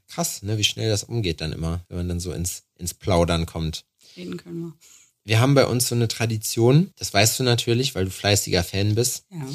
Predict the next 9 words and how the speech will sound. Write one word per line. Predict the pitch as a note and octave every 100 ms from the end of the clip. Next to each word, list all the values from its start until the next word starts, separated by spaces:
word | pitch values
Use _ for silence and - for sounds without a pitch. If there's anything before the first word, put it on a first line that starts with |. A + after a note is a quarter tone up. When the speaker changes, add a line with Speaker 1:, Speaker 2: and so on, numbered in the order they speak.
| F#3+ _ _ _ G2+
Speaker 2:
Ja. | G2+ G2+ F#2+ G2+
Speaker 1:
äh, |
dass, | G#2+ G#2 - -
äh, | - D#2 D#2+ -
der | F#2+ F#2+ F#2+ -
oder | F#2+ F2+
die | F2 G2+ F#2+ F2 F#2
Gast, | G2 G#2+ -
Gästin | G2 G#2 - G#2 G#2 A2